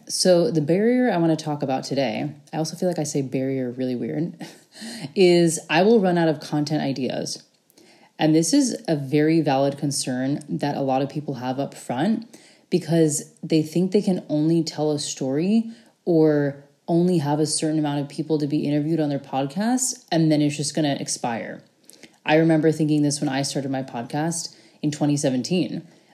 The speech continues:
My podcast was originally about health and wellness, and I remember thinking, "Okay, well, it's not like I'm a health expert or a health coach or anything. How many things can I really say about it?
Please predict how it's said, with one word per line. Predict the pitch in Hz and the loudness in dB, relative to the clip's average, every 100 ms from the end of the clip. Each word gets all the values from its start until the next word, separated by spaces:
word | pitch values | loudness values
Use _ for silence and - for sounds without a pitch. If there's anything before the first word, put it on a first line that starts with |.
| - | -4
My | 147 143 143 139 | 0 0 0 -2
podcast | 165 202 208 165 - | -6 -4 -2 -2 -2
was | 160 143 | -2 0
originally | 147 147 156 160 151 147 | 0 0 0 0 2 2
about | 139 135 - | 0 -2 -4
health | 143 196 | -4 0
and | 196 | 0
wellness, | 135 120 143 196 - - - _ _ - | 0 -2 -2 -2 -4 -12 -20 _ _ 0
and | 160 151 156 151 | 2 4 0 0
I | |
remember | 147 147 151 147 | 2 2 2 0
thinking, | 147 180 175 160 151 151 147 - _ - | 0 -2 0 0 2 0 -6 -20 _ -10
"Okay, | 147 160 | -4 0
well, | 147 143 135 | 2 2 -2
it's | 131 | -2
not | 170 | -4
like | 180 160 | -2 0
I'm | 147 | -2
a | |
health | 135 - 147 143 | -2 -4 -4 -4
expert | - 147 - - 151 | -6 -6 -4 -2 0
or | 147 135 | 0 -4
a | |
health | 131 143 139 - | -4 -6 -8 -6
coach | 156 147 147 | -2 -2 -4
or | - | -6
anything. | 151 180 165 143 135 135 - - _ _ - | -2 -2 0 -2 -2 -4 -12 -20 _ _ -20
How | - 156 | -4 0
many | 170 170 | 2 2
things | 165 165 156 | 2 2 0
can | - 147 | -2 -4
I | 131 | 0
really | 160 170 143 | 2 4 2
say | 135 135 127 | 0 -2 -2
about | 120 123 | -2 -2
it? | 160 196 | -2 -2